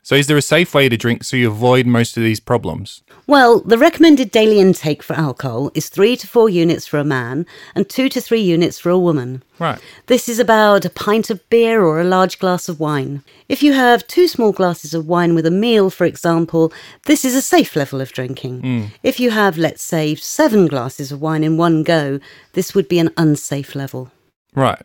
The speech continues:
Speaker 1: So drinking more than the daily recommended limit is binge drinking.
Speaker 2: Well, binge drinking is drinking in excess over a short period of time.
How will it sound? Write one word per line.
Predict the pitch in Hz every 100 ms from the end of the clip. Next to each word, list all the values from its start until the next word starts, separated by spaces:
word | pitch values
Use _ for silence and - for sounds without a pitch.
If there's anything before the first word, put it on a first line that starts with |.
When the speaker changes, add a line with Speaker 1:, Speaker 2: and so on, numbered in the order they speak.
| -
Speaker 1:
So | - 131
drinking | 151 156 156 147
more | 139
than | 131 123
the | 123
daily | 110 120 135 131 127
recommended | 123 120 127 120 113 107 107
limit | 123 117 95 _
is | 113
binge | 104 143 127
drinking. | - 98 107 - _ _ _ -
Speaker 2:
Well, | 320 294
binge | 392 403 392
drinking | - 190 180 190
is | 190 -
drinking | 220 214 196
in | 190
excess | 202 - - 254 180 160 -
over | 190 175
a |
short | 175 196 185
period | - 190 185 180
of | 175
time. | 240 214 160 151 165